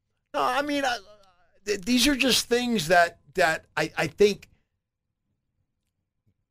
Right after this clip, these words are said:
used to be great. But, but now these same things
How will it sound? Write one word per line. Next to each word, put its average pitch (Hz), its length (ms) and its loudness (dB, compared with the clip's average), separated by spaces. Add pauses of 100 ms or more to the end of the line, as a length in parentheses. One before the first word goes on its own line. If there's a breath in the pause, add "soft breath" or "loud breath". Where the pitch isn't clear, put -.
(140)
used 214 400 2
to 285 80 0
be 190 340 0
great. 220 560 0 (2000)
But, - 220 -2
but 185 160 -2
now 240 340 2
these 196 240 -4
same 220 380 2
things 226 560 -2